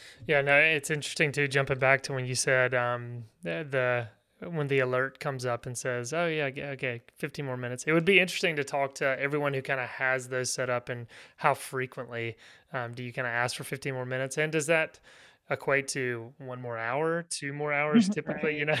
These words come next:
Speaker 1: <laughs> it's like
Speaker 3: It would
Speaker 1: this
Speaker 3: be interesting if they, 'cause, you know, they give you, like, "Here's how much you've been on an app." It would be interesting if they gave you the statistics of how many times did you push that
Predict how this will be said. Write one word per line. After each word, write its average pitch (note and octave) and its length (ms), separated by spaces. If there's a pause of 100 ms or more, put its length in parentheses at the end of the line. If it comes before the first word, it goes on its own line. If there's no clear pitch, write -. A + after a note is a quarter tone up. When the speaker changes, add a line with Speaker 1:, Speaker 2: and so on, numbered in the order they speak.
Speaker 1:
<laughs> - 120
it's - 260
like E3+ 100
Speaker 3:
It F#3 60
would B3+ 120
Speaker 1:
this C4 60
Speaker 3:
be D4+ 160
interesting F#3 680
if D#3+ 180
they, - 100
'cause, A#3 220
you B3 80
know, A#3 160
they G#3+ 160
give G3 260
you, G3 180
like, D#3 320
"Here's E3+ 260
how D#3+ 200
much D3+ 260
you've D3+ 160 (220)
been D#3+ 120
on D3+ 160
an D#3 60
app." D#3 320
It F#3+ 100
would F3+ 100
be G#3 120
interesting G#3 400
if F#3 100
they E3 100
gave D#3 240
you D#3+ 140
the D#3 140
statistics - 760
of D#3 140
how E3 160
many D#3+ 180
times D#3 300
did D#3 160
you C#3+ 100
push - 300
that D3 280